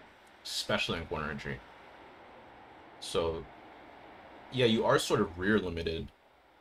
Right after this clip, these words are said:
uh, on grip throughout a lot of the corner if you're not, depending on your driving style. That's what, at least what I was experiencing. Um, it could be, I don't know if me running the bottom, I was running a slightly different line. And I say the bottom, right? I'm running that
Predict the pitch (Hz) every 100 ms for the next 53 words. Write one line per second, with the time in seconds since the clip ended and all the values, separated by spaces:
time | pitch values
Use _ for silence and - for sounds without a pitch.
0 | _ - 82 80 - 87 82 98 - -
1 | - 87 80 - 82 80 78 - 90 78
2 | 76 87 82 73 - - - 104 98 90
3 | 82 80 82 85 82 - 73 - - -
4 | 110 107 107 107 104 92 78 85 76 -
5 | - 73 69 73 71 - - - - -
6 | - 80 78 78 - 135 120 107 104 101
7 | 98 101 - - - - - - - -
8 | - - - - 104 107 104 95 92 92
9 | 92 95 87 80 78 85 104 139 113 92
10 | 90 98 87 82 - 82 85 - 69 78
11 | 82 87 - - - - - 90 87 -
12 | 139 95 - 90 87 - 80 85 85 -
13 | - - 90 92 107 104 92 65